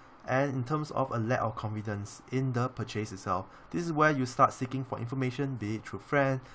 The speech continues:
family, or in, online for more information. After in terms of information search, you have what we know as the evaluation alternatives, whereby with the information itself,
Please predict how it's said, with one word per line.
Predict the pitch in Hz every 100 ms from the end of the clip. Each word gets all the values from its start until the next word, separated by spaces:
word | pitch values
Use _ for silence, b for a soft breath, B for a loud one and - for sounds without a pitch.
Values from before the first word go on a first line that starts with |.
| B -
family, | 143 147 143 143 139
or | - 120 131
in, | 117 117 -
online | 120 117 113 117 117
for | 104
more | 107 113 113
information. | 113 95 90 87 82 90 - B B B B B B -
After | 180 240
in | 220
terms | 180 202 196
of | 135
information | 135 151 135 156
search, | 156 170 156
you | 120
have | 113 113
what | 135
we | 113
know | 113 120
as | 117 120
the | 147 147 120
evaluation | 113 110 110 110 110 117 -
alternatives, | 107 - 95 95 - 92 - B B B
whereby | 123 123 123
with | 123 175 185
the | 143
information | 131 139 120 117 139
itself, | 104 123 127